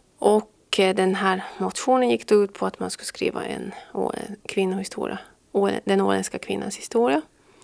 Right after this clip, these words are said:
Eh, den här motionen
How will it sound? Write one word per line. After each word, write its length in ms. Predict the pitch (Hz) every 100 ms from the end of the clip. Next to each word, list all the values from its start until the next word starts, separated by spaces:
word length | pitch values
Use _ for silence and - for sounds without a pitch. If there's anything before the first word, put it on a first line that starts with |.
| - - - - - - - - -
Eh, 300 | - 208 202
den 320 | 214 220 220
här 640 | 208 214 226 214 208 202 -
motionen 680 | 214 214 - 294 269 247